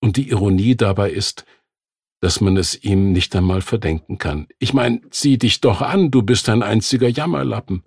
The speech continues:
erkennst dich selbst nicht wieder. Elizabeths letzter Satz offenbart eine weitere Komponente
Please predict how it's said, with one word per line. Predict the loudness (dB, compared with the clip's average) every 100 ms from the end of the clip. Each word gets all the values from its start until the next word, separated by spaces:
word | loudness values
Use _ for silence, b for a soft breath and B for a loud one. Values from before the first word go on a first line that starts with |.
| _ _
erkennst | -6 -2 2 4 2 0 -2
dich | 0
selbst | -2 -2 -4 -6 -4 0
nicht | 2 0 -2
wieder. | -4 -2 -6 -10 _ _ _ _ _ _ _ _ _ _ _ _ _ _ _ _ _ -6
Elizabeths | 0 0 0 -2 -4 -8 -18 _
letzter | -2 -2 -2 -4 -4
Satz | -2 -4 -6 -6 -8 -10 _ _ -14
offenbart | -4 -2 0 -2 0
eine | 0 0
weitere | 0 -2 -2 -2
Komponente | 0 -2 0 -2 0 0 -2